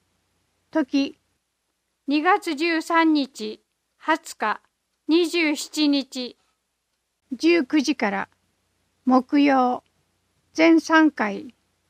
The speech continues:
内容、新鮮な魚の見分け方、さばき方、刺身の盛り付けの仕方。講師、古賀直之先生。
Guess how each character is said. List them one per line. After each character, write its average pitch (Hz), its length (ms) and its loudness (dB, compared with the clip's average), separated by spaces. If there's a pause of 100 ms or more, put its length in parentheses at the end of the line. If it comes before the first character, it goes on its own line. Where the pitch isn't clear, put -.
(720)
内 269 340 4
容、 254 340 0 (680)
新 381 320 0
鮮 349 260 4
な 339 140 4
魚 311 440 2
の 214 140 -2
見 226 220 2
分 262 160 4
け 269 160 -4
方、 233 400 -6 (480)
さ 277 200 0
ば 311 200 2
き 285 160 -6
方、 262 420 -4 (580)
刺 339 360 -2
身 330 160 8
の 285 100 6
盛 262 280 4
り 294 40 -2
付 - 200 -6
け 302 40 2
の 277 140 2
仕 - 100 -10
方。 247 400 -4 (960)
講 320 280 4
師、 240 360 -6 (720)
古 311 160 -2
賀 294 140 4
直 269 300 4
之 320 320 0
先 285 260 2
生。 214 400 -6